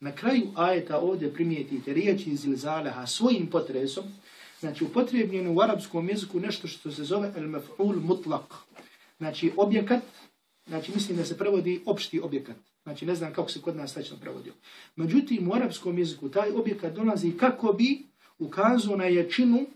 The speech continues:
na jačinu te stvari. Pa tako taj zemljotres koji će zadesiti zemlju, znači, odnosno u koj-, o kojem se govori u ovom ajetu, u ovoj suri,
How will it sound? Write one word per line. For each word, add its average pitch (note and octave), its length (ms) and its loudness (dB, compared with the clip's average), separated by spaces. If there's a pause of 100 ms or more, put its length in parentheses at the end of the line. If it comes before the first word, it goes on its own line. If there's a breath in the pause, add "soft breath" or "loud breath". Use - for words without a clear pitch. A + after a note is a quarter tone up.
(180)
na D#3+ 120 0
jačinu F#3 380 0
te D#3 180 0
stvari. B2 380 -6 (1300 loud breath)
Pa E3+ 140 2
tako C4 320 6
taj G#3+ 260 4
zemljotres F3 600 2
koji D3+ 260 2
će D#3 120 -2
zadesiti E3+ 640 0 (120)
zemlju, A3 420 2 (360 soft breath)
znači, E3+ 300 -2
odnosno G3 420 -2
u - 20 -6
koj-, F3+ 180 0 (460)
o D#3+ 120 -4
kojem D#3 240 0
se D#3 120 -4
govori F3+ 400 4
u E3 240 -2
ovom G#3 400 2
ajetu, D#3+ 380 -2
u - 20 6
ovoj G3+ 280 2
suri, A3+ 440 -2